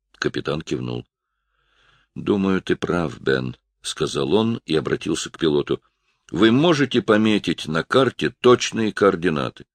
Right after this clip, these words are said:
«Будет сделано», — отозвался пилот. На мгновение ему пришла в голову мысль снизиться еще больше и высадить полицейских прямо на палубу. Не придумаешь проще, будь он в первой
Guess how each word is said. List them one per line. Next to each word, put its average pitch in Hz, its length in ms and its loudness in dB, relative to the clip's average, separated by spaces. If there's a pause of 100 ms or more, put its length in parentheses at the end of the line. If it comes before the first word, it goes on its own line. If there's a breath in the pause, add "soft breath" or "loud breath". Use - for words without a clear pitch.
(720)
«Будет 160 420 4
сделано», — 113 640 2 (360)
отозвался 65 600 -6
пилот. - 440 -10 (400 loud breath)
На 95 160 -2
мгновение 117 560 2
ему 104 280 0
пришла 107 400 0
в 85 80 -6
голову 101 320 2
мысль 104 360 0
снизиться 113 720 -4
еще 104 380 -2
больше 123 500 0 (260 loud breath)
и 113 160 2
высадить 104 800 -4 (160 soft breath)
полицейских 98 760 0
прямо 117 320 0
на 117 120 2
палубу. 76 460 2 (1400)
Не 95 220 0
придумаешь 139 720 0
проще, - 560 0 (640)
будь - 320 0
он 87 240 2
в - 160 -14
первой 82 560 0